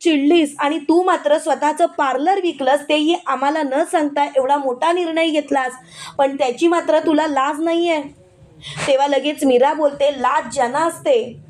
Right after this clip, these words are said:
त्यांना स्वतःबद्दल काहीतरी वाटत असतं, पण देविकाला मात्र वाईट वाटतच नाहीये.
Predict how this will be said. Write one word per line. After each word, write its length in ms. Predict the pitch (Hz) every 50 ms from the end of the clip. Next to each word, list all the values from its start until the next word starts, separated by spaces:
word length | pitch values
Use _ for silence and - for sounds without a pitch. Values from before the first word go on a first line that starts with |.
| - - - - - - - - - - - - - - - - -
त्यांना 400 | 294 277 285 311 311 277 294 320
स्वतःबद्दल 720 | - - 294 254 254 - 294 302 285 302 254 226 294 302
काहीतरी 460 | 311 - 277 262 254 269 262 302 302 311
वाटत 400 | 285 254 226 226 285 294 294 302
असतं, 260 | 277 277 - 269 254
पण 260 | 254 254 285 277 269
देविकाला 500 | 254 233 240 277 302 285 330 311 320 330
मात्र 340 | 320 320 311 - 285 269 294
वाईट 320 | 294 262 247 285 339 -
वाटतच 500 | 330 311 311 311 349 359 359 381 359 370 -
नाहीये. 360 | 339 311 302 285 269 254 254